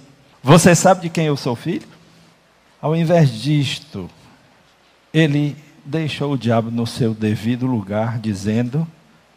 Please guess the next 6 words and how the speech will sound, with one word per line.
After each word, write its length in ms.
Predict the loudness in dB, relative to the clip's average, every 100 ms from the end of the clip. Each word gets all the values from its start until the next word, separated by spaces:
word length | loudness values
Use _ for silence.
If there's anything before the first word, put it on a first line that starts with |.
| _
"Não 280 | -6 -4 -4
tentarás 1080 | -4 -6 -4 -4 -2 -2 -4 -8 -16 -20 -20 -20 _ _ _ _ _
o 80 | -14 -8
Senhor 580 | -6 -6 -8 -10 -12 -16 _ _ _ _
teu 180 | -10 -10
Deus." 480 | -12 -18 -20 -20